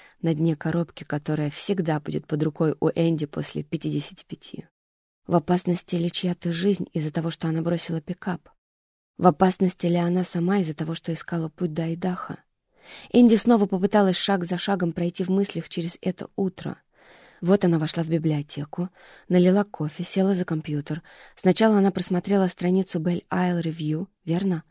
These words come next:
А потом перевела браузер в приватный режим. Она чрезмерно полагалась на режим инкогнито в Гугле. Вряд ли что-то настолько стандартное могло одурачить компьютерного гения.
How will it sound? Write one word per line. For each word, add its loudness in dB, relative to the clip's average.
А -4
потом 2
перевела 4
браузер 2
в -20
приватный -4
режим. -4
Она 6
чрезмерно 6
полагалась 2
на 2
режим 2
инкогнито 0
в -8
Гугле. -8
Вряд 6
ли 4
что-то 0
настолько 0
стандартное 0
могло 2
одурачить 0
компьютерного -2
гения. -2